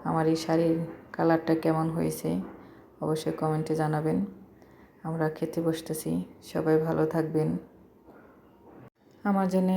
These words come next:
বেশি বেশি দোয়া করবেন, আমি যেন আরও ভালো ভালো ভিডিও দিতে পারি। আর কেমন হলে ভালো হয় অবশ্যই কমেন্টে জানাবেন যে, "আপু, এইরকম ভিডিও না, আরও অন্যরকম বানাবেন।" আমি খুশি হব,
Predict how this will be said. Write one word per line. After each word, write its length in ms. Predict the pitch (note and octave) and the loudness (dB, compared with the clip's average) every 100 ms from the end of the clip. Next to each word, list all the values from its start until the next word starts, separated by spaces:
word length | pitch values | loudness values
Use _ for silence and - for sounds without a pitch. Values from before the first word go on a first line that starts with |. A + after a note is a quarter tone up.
| F3+ | 2
বেশি 220 | F3+ F3 | 0 0
বেশি 240 | F3+ F#3 | -2 -2
দোয়া 200 | F3 F3 | 2 2
করবেন, 380 | E3+ E3+ E3 E3+ | 4 2 2 2
আমি 180 | E3 E3 | 2 0
যেন 180 | E3 E3 | 0 0
আরও 120 | D#3+ | 0
ভালো 280 | E3 D#3+ D#3+ | 2 2 4
ভালো 220 | D#3+ D#3 | 4 2
ভিডিও 280 | E3 E3 E3 | 0 0 0
দিতে 240 | D#3+ E3 | 0 0
পারি। 340 | D#3+ D#3+ E3+ F#3+ - - - - | 0 0 0 -4 -10 -20 -20 -12
আর 220 | E3+ D#3 D#3 - - - | -4 -2 -2 -6 -20 -6
কেমন 360 | F3 F3 E3+ E3+ | -2 0 0 -2
হলে 280 | D#3+ E3 E3 | 2 2 4
ভালো 300 | E3 D#3 D#3+ | 4 4 4
হয় 280 | E3 E3 | 4 4
অবশ্যই 600 | E3 E3 E3 - E3 D#3+ E3 - - - | 2 2 2 0 -2 -2 -4 -10 -20 -12
কমেন্টে 400 | - D#3+ D#3+ D#3+ | -4 -2 0 0
জানাবেন 480 | D#3+ D#3 D#3 D#3 D#3 | 2 2 2 2 2
যে, 120 | D#3 | 2
"আপু, 300 | D#3 D#3 D#3 | 0 2 4
এইরকম 460 | D#3 D#3+ D#3+ - D#3 | 6 6 4 0 0
ভিডিও 340 | D#3+ D#3+ D#3+ | 0 2 2
না, 120 | D3+ | 2
আরও 400 | D3+ - E3+ D#3 | -2 -2 0 2
অন্যরকম 480 | D#3+ D#3+ D#3 D#3 D#3 | 2 2 0 0 -2
বানাবেন।" 460 | D3+ D3+ D3 D#3 F3+ - - - - - - - - - - - - | 0 0 0 0 -2 -6 -12 -16 -18 -20 -20 -20 -20 -20 -20 -14 -6
আমি 180 | D#3+ D#3+ | -4 -4
খুশি 360 | - D#3+ D#3+ | -2 -2 0
হব, 360 | D#3 D#3 D#3 | 0 0 -2